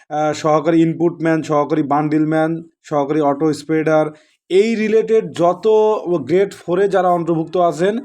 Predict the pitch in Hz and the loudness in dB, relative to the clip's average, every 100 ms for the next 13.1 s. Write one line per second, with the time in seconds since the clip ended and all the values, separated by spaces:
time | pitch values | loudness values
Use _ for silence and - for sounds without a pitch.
0 | - - _ 151 170 180 139 151 160 190 | -12 -20 _ -2 0 0 0 0 2 0
1 | 156 156 196 208 214 208 196 185 180 165 | 0 0 0 0 -2 -2 0 0 0 0
2 | 165 165 165 180 160 160 - 185 190 185 | 0 0 0 -2 0 -4 -2 -2 0 2
3 | 202 226 - - _ 156 160 175 175 - | 0 -2 -12 -20 _ -4 0 0 0 -2
4 | 185 202 214 190 202 175 170 180 180 170 | -2 0 -2 0 0 2 0 0 -2 0
5 | 165 170 220 247 - 196 208 175 165 190 | 0 0 -2 -4 0 0 0 -4 -2 -2
6 | 185 180 185 180 160 - 175 160 165 220 | 0 0 0 2 0 -2 -4 -2 -2 -4
7 | - - - - 214 - - 214 185 202 | -8 -20 -12 -2 -2 -2 -6 -8 -6 -4
8 | 165 165 175 170 180 208 190 160 170 156 | 0 0 0 -2 -2 0 0 -2 -4 0
9 | 147 160 170 185 180 165 - 185 190 175 | 0 0 -2 -4 -4 -6 -6 -8 -2 0
10 | 165 180 185 - - _ 135 156 - 196 | 0 -2 -4 -14 -20 _ -6 -6 -6 -8
11 | 185 190 185 196 165 151 175 180 151 - | -4 -4 -2 -2 0 -2 -2 -2 -2 -2
12 | 208 226 214 196 185 160 147 151 131 156 | -2 0 0 0 0 0 0 0 0 -2